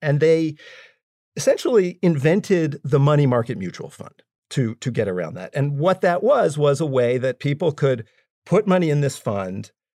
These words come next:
and get paid interest and take out their money whenever they wanted, right? So it was a lot like a checking account, but it paid more interest, which is great,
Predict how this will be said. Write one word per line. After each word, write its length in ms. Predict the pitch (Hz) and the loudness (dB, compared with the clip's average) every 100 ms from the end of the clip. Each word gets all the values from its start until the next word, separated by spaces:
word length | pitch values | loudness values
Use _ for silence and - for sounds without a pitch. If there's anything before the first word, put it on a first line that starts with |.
| _ _ _ - | _ _ _ -4
and 180 | 160 160 | 0 2
get 200 | 165 - | 2 2
paid 180 | 185 196 | 2 2
interest 500 | 269 180 143 - - | 2 2 0 0 -4
and 160 | 170 165 | -2 -2
take 240 | - 190 | -2 0
out 220 | 165 170 | 2 2
their 100 | 175 156 | 2 2
money 240 | 143 143 | 2 2
whenever 360 | 131 120 113 110 | 2 2 2 0
they 120 | 101 | -2
wanted, 400 | - - - _ _ - | -4 -14 -18 _ _ -8
right? 260 | 120 110 - - | -2 -2 -4 -12
So 420 | - 160 147 139 _ _ _ _ _ - | -2 2 2 0 _ _ _ _ _ 0
it 160 | 226 | 0
was 240 | 240 262 180 | 4 2 2
a 80 | 190 | 0
lot 300 | 196 262 285 | 0 0 0
like 200 | 247 302 | 0 0
a 60 | 220 | -2
checking 400 | - 403 349 160 | -4 -4 0 0
account, 580 | - 95 104 226 - - _ _ _ | 0 -4 -4 -4 -6 -18 _ _ _
but 220 | 135 196 | 0 2
it 100 | 277 | 2
paid 180 | 220 262 | 2 4
more 180 | 254 262 | 4 2
interest, 540 | 320 - - - - - | 2 -2 -6 -8 -18 -6
which 240 | 151 156 | -4 -2
is 200 | 190 143 | -4 -2
great, 480 | 135 131 190 - | 0 0 0 -8